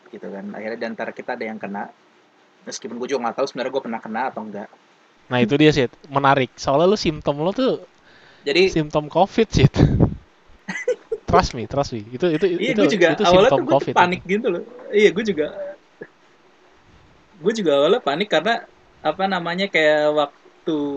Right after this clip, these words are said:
Speaker 1: hari pertama banget yang pokoknya pas gue lagi sakit, baru kerasa sakitnya banget itu tuh gue sempet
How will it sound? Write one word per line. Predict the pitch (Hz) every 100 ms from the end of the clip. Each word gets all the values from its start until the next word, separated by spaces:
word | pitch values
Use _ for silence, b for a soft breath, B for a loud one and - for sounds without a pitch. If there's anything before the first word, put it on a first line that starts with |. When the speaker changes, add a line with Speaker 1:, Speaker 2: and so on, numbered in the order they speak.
| 139 139
Speaker 1:
hari | 143 143 143
pertama | 147 - 139 131
banget | 113 123 - 135
yang | 127 127 120 123 - _ _ _ _ _ -
pokoknya | 127 135 147
pas | 143 -
gue | 135
lagi | 120 117
sakit, | 131 127 120 _ _ _ _ _ _
baru | - 139 123
kerasa | 131 131
sakitnya | 143 143 139 139 127
banget | 120 123
itu | -
tuh | -
gue | 196
sempet | 185 175